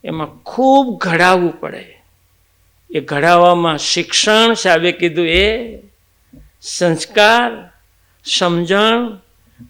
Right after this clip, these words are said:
પરિવાર, એને ઘડતા, ઘડતા, ઘડતા, ઘડતા લાંબી જર્નીમાં એ સફળ વ્યક્તિ બનતો હોય છે. કોઈ એક જગ્યાએથી એ સફળતા મળતી નથી.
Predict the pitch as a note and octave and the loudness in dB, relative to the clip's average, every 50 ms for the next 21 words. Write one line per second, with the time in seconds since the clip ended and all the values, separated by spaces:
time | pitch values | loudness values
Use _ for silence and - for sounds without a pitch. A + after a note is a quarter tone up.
0 | _ _ - E3 E3+ F3+ F#3+ F#3+ F#3+ G3 G3 G#3 A3 G#3 F#3 F3 F3 E3+ C#3+ - | _ _ -2 2 4 4 4 4 4 4 4 4 2 2 0 -2 -4 -6 -6 -4
1 | E3+ D#3+ E3+ E3+ - G3 F3 E3+ E3 - D3+ D#3+ D#3 D#3 - F3 E3 D#3+ C3+ C#3+ | -4 -4 -4 -4 -2 0 2 2 0 0 -4 -8 -8 -6 -4 -2 -2 -2 -2 -4
2 | C#3+ C#3+ - - E3+ D#3 C#3+ C#3+ D3+ D3+ D3+ - E3+ D3+ C#3 C#3 C#3+ D3 D#3 D#3+ | -8 -8 -4 -4 -2 -2 -2 -4 -8 -8 -6 -2 -2 -2 0 0 -2 -2 -4 -4
3 | D#3+ D#3 C#3+ C3 C#3+ C3+ C#3 D3+ D3+ D#3 D3+ D3 D3 C#3+ C#3+ C#3+ - - D#3 D3+ | -6 -8 -8 -8 -8 -8 -6 -4 -4 -4 -4 -4 -6 -8 -8 -8 -8 -10 -10 -10
4 | - E3+ D#3 C#3+ C3+ C#3+ C#3 - _ - D3 D3 C#3+ C#3 C#3 C3+ - - D3 D3 | -8 -8 -8 -6 -6 -8 -10 -10 _ -12 -10 -6 -6 -6 -6 -6 -6 -4 -2 -2
5 | D3 D3 D3 - - G3+ - - - E3+ E3 D#3 D#3 - D#3+ C#3+ B2+ D3+ C#3+ C#3+ | -2 -2 -4 -6 -10 -10 -8 -4 -4 -2 0 0 0 0 -2 -2 -6 -8 -6 -2
6 | D3 D3+ D3 D3 C#3+ D3 - - D3 C#3 C#3+ - - - - _ _ _ _ - | -2 0 0 0 -2 -4 -10 -14 -14 -14 -14 -16 -20 -20 -20 _ _ _ _ -12
7 | - - - - D3 - - D#3+ D3+ - - D#3+ D3 C#3 C3+ C#3 C3 C#3 C#3 _ | -10 -10 -8 -8 -8 -6 -4 -6 -6 -4 -6 -6 -6 -6 -6 -6 -8 -10 -12 _
8 | - D3+ C#3 - - _ - - | -14 -14 -12 -14 -18 _ -20 -20